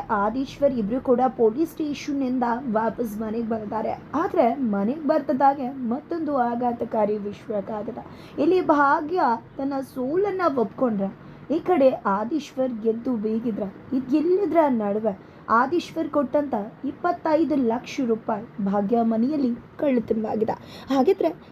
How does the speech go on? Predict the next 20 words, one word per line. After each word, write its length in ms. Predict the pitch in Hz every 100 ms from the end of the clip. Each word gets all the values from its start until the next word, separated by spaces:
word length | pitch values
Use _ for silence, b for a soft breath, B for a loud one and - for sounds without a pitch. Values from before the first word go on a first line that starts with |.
| B -
ಏನಾಯ್ತು, 480 | 427 403 359 349 320
ಏನ್ 280 | 240 277
ಕತೆ? 320 | 320 240 262 247 - -
ತಾಂಡವ್ 500 | 330 359 349 330 247
ಎಂಟ್ರಿ 360 | 254 - 285
ಆಗ್ತಿದ್ಯಾ? 440 | 214 208 214 208 208 - B B
ಇದ್ 200 | 359 339
ಎಲ್ಲವನ್ನ 400 | 302 330 381 349 302
ಕೂಡ 180 | 285 247
ತಿಳ್ಕೊಬೇಕು 560 | 240 226 285 240 240 233
ಅಂದ್ರೆ 320 | 226 277 262 -
ಈಗ್ಲೇ 320 | 247 220 285
ನಮ್ಮ 160 | 320 285
ಈ 80 | 262
ಚಾನೆಲ್ನ 420 | 269 220 214 214 226 -
ಸಬ್ಸ್ಕ್ರೈಬ್ 440 | 254 240 - 349
ಮಾಡಿ, 300 | 311 247 240
ಹಾಗೆ 400 | 254 233 214 214
ಒಂದು 280 | 220 214 214
ವಿಡಿಯೋವನ್ನ 680 | 214 220 220 254 240 240